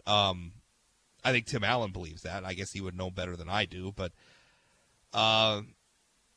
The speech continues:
I don't wanna say there's no examples of it. I'm just, they're, they're few and far between,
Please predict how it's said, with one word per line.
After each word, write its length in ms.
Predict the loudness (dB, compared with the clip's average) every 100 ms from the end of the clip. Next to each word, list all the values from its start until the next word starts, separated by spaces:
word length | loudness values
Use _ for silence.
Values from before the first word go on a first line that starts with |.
| _ _ _ 10
I 80 |
don't 120 | 12 12
wanna 160 | 10
say 160 | 8 8
there's 200 | 8 6
no 200 | 6 6
examples 500 | 6 4 4 2 2
of 140 | 2
it. 100 | 2
I'm 120 | 2 2
just, 280 | 2 2
they're, 160 | 0 2
they're 140 | 2
few 260 | 4 6 6
and 100 | 6
far 200 | 8 8
between, 500 | 6 -2 -6 -6